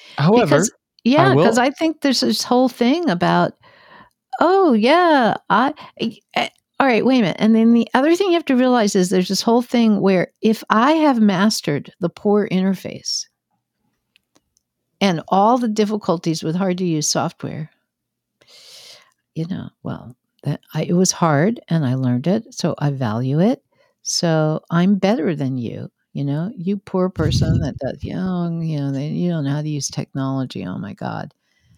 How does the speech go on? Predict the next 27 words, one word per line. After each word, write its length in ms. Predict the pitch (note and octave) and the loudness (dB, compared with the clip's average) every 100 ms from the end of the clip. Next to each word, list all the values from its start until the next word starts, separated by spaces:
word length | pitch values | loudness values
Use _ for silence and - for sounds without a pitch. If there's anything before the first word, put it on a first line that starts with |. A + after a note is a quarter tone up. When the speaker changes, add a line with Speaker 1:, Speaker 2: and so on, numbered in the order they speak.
| _ _ _ _ _ - | _ _ _ _ _ -2
Speaker 2:
And 220 | G3+ G3+ | 0 2
it's 180 | G3 - | 2 2
only 240 | G#3+ A3 | 2 4
because 760 | G#3 G3 - G#3 G3 G3+ - - _ _ _ _ _ _ _ _ _ - | 2 -2 -2 0 2 0 -2 -6 _ _ _ _ _ _ _ _ _ -10
some 340 | - G3 G3+ | -6 -2 -2
people 580 | - G#3 - F#3 F#3 F#3 _ _ _ _ _ _ _ _ _ _ _ | -4 -6 0 0 0 -6 _ _ _ _ _ _ _ _ _ _ _
just 320 | F3+ F#3+ - _ _ _ _ _ _ _ - | -6 -6 -6 _ _ _ _ _ _ _ -4
put 200 | - G3 | 2 2
up 260 | G3 A#3+ | 2 -2
with 240 | D3+ D#3+ - - _ | -2 -4 -6 -18 _
poor 220 | - D#3+ | -4 -4
design 560 | E3 E3 F3+ G#3 - A2+ _ _ - - _ - | -2 -4 -6 -8 -10 -14 _ _ -12 -12 _ -8
and 160 | D#3+ | -6
somehow 360 | - F3 F3+ E3+ | -2 -2 0 -2
feel 320 | - F3 D#3 | -6 -6 -6
superior 760 | D3 - D3+ - E3+ A#3 C#4 D4+ _ _ _ _ | -6 -12 -10 -8 -6 -6 -8 -10 _ _ _ _
for 200 | _ - | _ -12
putting 360 | E3+ G3 F#3 G3+ | -6 -4 -2 -2
up 140 | G3 | -2
with 160 | F3+ E3 | -4 -6
poor 180 | - F3+ | -4 -4
design. 500 | F#3 F#3 F#3+ A3+ A#3+ _ - | -4 -4 -4 -4 -6 _ -12
Yeah, 260 | - - - - | -12 -12 -18 -16
I 80 | - | -12
don't 200 | - - | -12 -12
buy 160 | - - | -14 -16
it. 80 | - | -16